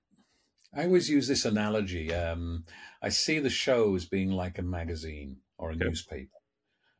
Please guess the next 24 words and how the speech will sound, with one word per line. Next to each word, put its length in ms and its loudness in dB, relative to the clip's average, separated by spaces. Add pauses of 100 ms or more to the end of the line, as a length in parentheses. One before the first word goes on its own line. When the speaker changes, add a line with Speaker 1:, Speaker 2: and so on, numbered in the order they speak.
(120)
Speaker 1:
Uh, 440 -2
and 120 -4
one 240 2
part 260 2
is 120 -6
the 80 -2
advertising, 680 -4
and 80 -4
that's 180 -4
what 120 -8
the 100 -4
exhibitors 480 -2
bring. 320 -14 (760)
Uh, 460 -2 (100)
and 320 -2
we, 360 6
as 120 0
the 80 -6
publisher, 680 -4
we're 280 4
responsible 640 -2
for 120 -8
the 100 -2
editorial. 600 -8